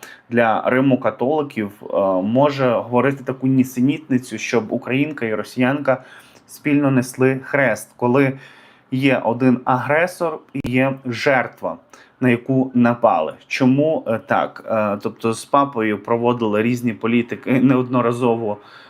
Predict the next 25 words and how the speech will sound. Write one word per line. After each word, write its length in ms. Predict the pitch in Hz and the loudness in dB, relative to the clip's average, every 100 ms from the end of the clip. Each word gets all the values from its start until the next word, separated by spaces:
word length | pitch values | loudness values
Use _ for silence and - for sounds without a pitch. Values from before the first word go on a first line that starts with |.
| - | -2
розмови, 760 | 131 135 131 175 196 180 170 - - - - | 0 2 0 2 4 4 -2 -4 -20 -20 -20
читали 460 | - - - 139 131 | -10 -4 0 2 4
йому 260 | 123 117 110 | 4 2 2
лекції, 720 | 123 160 - - 151 135 - - | 0 0 -4 -12 -4 -4 -4 -6
аби 240 | 117 120 | 0 2
він 360 | 127 139 139 139 | 4 6 4 0
такого 380 | 120 - 117 123 | -6 -2 0 0
більше 440 | 110 117 - 120 95 - | -2 -4 -4 -6 -6 -4
не 220 | 120 120 | -2 -2
повторював. 760 | 120 120 - 110 95 92 73 - _ - - - | -2 -8 -2 0 0 -2 -8 -16 _ -20 -20 -10
Також, 540 | - 185 160 120 - - - | -4 -2 2 0 0 -6 0
е, 320 | 123 113 110 | 2 2 0
традиційно 760 | 120 127 131 131 160 131 110 | 0 -2 -2 -6 2 4 2
похорон 440 | 104 123 - 110 113 | 0 -2 -2 -6 0
папи — 360 | 139 143 120 | 2 2 -2
це 140 | 117 117 | -2 0
урочиста 640 | 110 110 151 139 139 104 | 0 -2 -2 -2 -2 -4
і 160 | 95 127 | 0 -4
складна 540 | - 143 131 131 104 | -2 0 0 0 -4
церемонія, 720 | - 110 110 127 147 160 123 | 0 0 2 2 0 0 -2
проте 360 | - 104 120 113 | -2 -6 0 -2
Франциск 840 | - 123 117 127 156 160 - - | 0 -2 -2 -2 -4 -4 -6 -14
схвалив 680 | - - 135 143 143 110 - | -12 -6 2 2 4 0 -2
плани 420 | 123 127 147 143 | 0 2 2 -4
щодо 460 | 135 - 127 131 | -6 -4 -2 -2